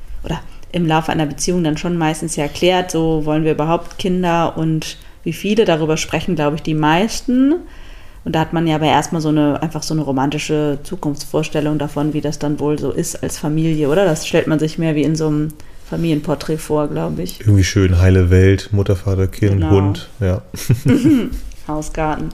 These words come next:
Speaker 2: Ja.
Speaker 1: Ähm, genau, also das, das tut wahrscheinlich, äh, viele, aber die wenigsten gehen da dann so mehr ins Detail.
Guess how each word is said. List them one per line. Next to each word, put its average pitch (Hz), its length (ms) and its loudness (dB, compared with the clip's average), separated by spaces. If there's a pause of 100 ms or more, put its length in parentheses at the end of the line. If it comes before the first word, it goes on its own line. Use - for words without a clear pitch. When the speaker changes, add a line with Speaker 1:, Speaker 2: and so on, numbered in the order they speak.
(160)
Speaker 2:
Ja. 110 80 2 (800)
Speaker 1:
Ähm, 180 580 2 (1080)
genau, 160 460 4
also 156 280 2
das, 160 300 -4
das 180 220 0
tut 180 240 -2
wahrscheinlich, 160 760 -2
äh, 151 600 2
viele, 240 560 2
aber 165 180 -2
die 160 140 -2
wenigsten 170 420 0
gehen 160 180 0
da 165 100 2
dann 156 180 0
so 156 100 -2
mehr 151 160 0
ins 151 160 -2
Detail. 147 560 -2